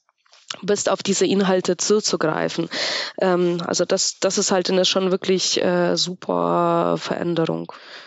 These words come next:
Halt eine, und genau, Windows Hello ist natürlich halt eine, einfach auf ganz anderem Niveau halt in der, so jetzt, äh, wo,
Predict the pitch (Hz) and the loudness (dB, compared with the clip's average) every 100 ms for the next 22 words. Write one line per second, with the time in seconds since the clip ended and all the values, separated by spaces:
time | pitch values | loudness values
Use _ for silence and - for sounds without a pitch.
0 | - - - _ - 170 170 175 175 196 | -20 -20 -20 _ -4 -2 2 2 2 0
1 | - 202 175 165 196 196 185 185 196 208 | 0 0 2 2 2 2 2 2 4 4
2 | 254 277 233 233 220 226 220 226 196 208 | 4 4 2 0 0 0 2 0 2 2
3 | 190 76 185 190 196 - - 175 - 180 | 2 0 0 0 -2 0 -2 -2 -2 -2
4 | 196 196 190 214 214 208 196 180 202 208 | 0 0 0 2 2 2 2 2 2 4
5 | 247 233 226 233 226 220 - 202 196 214 | 4 2 0 2 2 2 0 0 2 2
6 | - - - 208 202 202 - - - - | 0 -4 0 2 2 2 -2 -6 -6 -8
7 | - 180 190 185 190 190 | -8 0 2 4 4 4